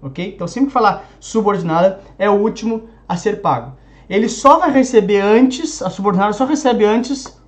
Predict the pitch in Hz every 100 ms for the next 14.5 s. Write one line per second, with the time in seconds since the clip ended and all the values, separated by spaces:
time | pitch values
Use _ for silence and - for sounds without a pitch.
0 | - 196 247 254 - - _ - _ -
1 | _ _ _ - _ _ - 202 143 -
2 | 143 135 - - _ _ - 135 180 233
3 | - - - 196 - 208 - 240 220 226
4 | 208 208 - 240 202 208 180 196 208 196
5 | - 190 196 208 214 165 123 117 - 131
6 | 147 139 156 110 - 123 196 - - -
7 | 269 - 240 247 208 208 226 220 214 220
8 | 220 190 202 202 - 139 147 156 156 143
9 | 147 139 131 - 262 254 220 202 165 156
10 | - 175 151 139 135 175 220 214 196 -
11 | 185 131 - - 151 247 - - - -
12 | - _ _ _ _ 269 269 277 262 135
13 | - _ _ _ _ _ 262 220 254 262
14 | 269 254 240 -